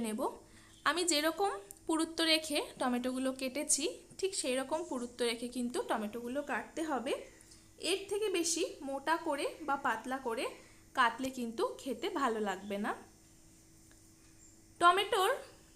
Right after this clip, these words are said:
যে দানা বা শাঁসটা রয়েছে, সেটা আমি ফেলে দেব না, এটা সমেতই আমি চপটা তৈরি করব। তোমরা চাইলে এই শাঁসটা বা দানাটা ফেলে দিতে পারো,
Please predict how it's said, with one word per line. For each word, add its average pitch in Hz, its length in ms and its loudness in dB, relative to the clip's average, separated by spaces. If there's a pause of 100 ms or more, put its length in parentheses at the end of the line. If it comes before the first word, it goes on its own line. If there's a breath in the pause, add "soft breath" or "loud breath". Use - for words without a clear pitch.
যে 285 80 0 (120)
দানা 254 300 8 (160)
বা 320 80 6 (120)
শাঁসটা 247 500 2
রয়েছে, 208 300 0 (180)
সেটা 339 300 2
আমি 359 120 0 (100)
ফেলে 254 280 2
দেব 226 120 -2 (140)
না, 285 60 4 (220)
এটা 330 160 -2 (100)
সমেতই 320 460 4
আমি 285 120 0 (100)
চপটা 247 280 2 (100)
তৈরি 214 300 -2
করব। 202 200 -2 (760 loud breath)
তোমরা 359 240 2 (120)
চাইলে 403 300 6 (380)
এই 254 120 -2 (120)
শাঁসটা 285 480 6 (280)
বা 240 100 4 (120)
দানাটা 226 420 2 (720)
ফেলে 294 220 4
দিতে 214 300 -2
পারো, 208 180 4